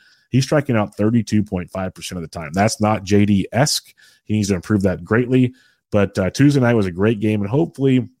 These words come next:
a sign of things to come. You know, Max Muncy swinging a hot bat.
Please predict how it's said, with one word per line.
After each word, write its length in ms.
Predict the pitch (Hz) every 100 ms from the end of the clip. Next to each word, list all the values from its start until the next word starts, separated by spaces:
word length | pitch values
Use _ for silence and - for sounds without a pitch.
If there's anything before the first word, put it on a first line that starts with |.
| _
a 40 | 98
sign 220 | 117 117
of 60 |
things 160 | 110 98
to 80 | 92
come. 220 | 110 107
You 60 | 101
know, 60 |
Max 280 | 92 104 -
Muncy 340 | 98 101 110
swinging 320 | 98 - 101 101
a 40 |
hot 220 | 101 95
bat. 280 | 98 98 -